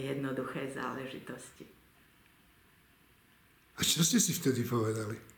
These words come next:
Speaker 1: No nič, zachovala som chladnú hlavu, zobrala som tú pištol, pozrela som sa, „Á, to je tento kaliber a ja dobre strieľam,“ som, a položila som ho späť. <laughs>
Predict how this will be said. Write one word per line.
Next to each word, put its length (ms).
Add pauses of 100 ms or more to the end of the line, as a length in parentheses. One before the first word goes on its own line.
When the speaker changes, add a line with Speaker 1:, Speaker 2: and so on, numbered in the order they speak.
(160)
Speaker 1:
No 160
nič, 400
zachovala 520
som 320
chladnú 680
hlavu, 340
zobrala 440
som 260
tú 140
pištol, 400
pozrela 320
som 160
sa, 160
„Á, 260
to 100
je 80
tento 320
kaliber 440 (280)
a 80
ja 200
dobre 240
strieľam,“ 500
som, 140 (160)
a 80
položila 440
som 200
ho 80
späť. 240 (1500)
<laughs> 1300